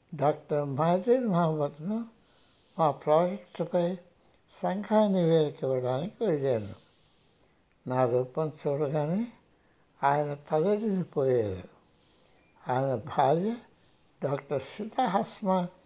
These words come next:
నన్ను చూడగానే విచారంతో ఏడ్చివేసింది. అప్పటికి నేను ఇంకో మార్గం చూసుకోవాలని నిర్ణయించాను.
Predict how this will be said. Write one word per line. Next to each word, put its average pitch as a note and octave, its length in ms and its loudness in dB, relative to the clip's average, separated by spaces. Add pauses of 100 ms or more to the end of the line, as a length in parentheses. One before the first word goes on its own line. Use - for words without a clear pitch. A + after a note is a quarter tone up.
(360)
నన్ను D3+ 200 -2
చూడగానే D3 880 -2 (500)
విచారంతో C3 960 -4 (500)
ఏడ్చివేసింది. B2 1120 -6 (1080)
అప్పటికి B2+ 600 -4
నేను C3+ 280 -2
ఇంకో C3 380 -2
మార్గం D3+ 600 -2 (480)
చూసుకోవాలని C#3 1000 -4
నిర్ణయించాను. A2+ 880 -4